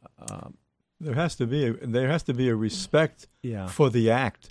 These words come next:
Speaker 2: There has to be res-, uh, a rest. You know, you, it, it isn't something I think we men should come
Speaker 1: Mm-hmm.
Speaker 2: home
Speaker 1: Mm-hmm.
Speaker 2: and say, "Hey,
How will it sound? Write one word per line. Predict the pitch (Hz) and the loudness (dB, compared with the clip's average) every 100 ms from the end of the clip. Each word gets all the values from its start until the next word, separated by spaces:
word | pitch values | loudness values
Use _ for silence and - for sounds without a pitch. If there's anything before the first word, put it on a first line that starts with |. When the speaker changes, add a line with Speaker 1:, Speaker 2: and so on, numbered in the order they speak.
| _ | _
Speaker 2:
There | 120 | 2
has | 131 - | 2 2
to | |
be | 123 123 | -2 0
res-, | 113 104 - | 0 -2 -4
uh, | 107 - - 110 | -6 -6 -6 0
a | |
rest. | 113 127 - - | 6 4 4 0
You | 127 | 2
know, | 120 | 4
you, | 113 123 - | 2 2 0
it, | 131 - 127 - | -2 2 2 4
it | 147 156 | 4 6
isn't | 151 160 139 | 4 6 2
something | - 147 147 123 113 104 - - - | 4 4 4 4 4 2 -2 -10 -2
I | 117 | 0
think | 147 139 | 2 2
we | 113 131 151 | 4 4 4
men | 127 143 101 95 | 4 4 4 0
should | 113 98 | -2 0
come | 120 110 | 2 4
Speaker 1:
Mm-hmm. | 123 | 4
Speaker 2:
home | 147 98 98 | 4 4 0
Speaker 1:
Mm-hmm. | 85 95 110 | -4 -2 0
Speaker 2:
and | 113 | 2
say, | 135 117 | 6 6
"Hey, | 107 135 98 82 | 8 4 4 -2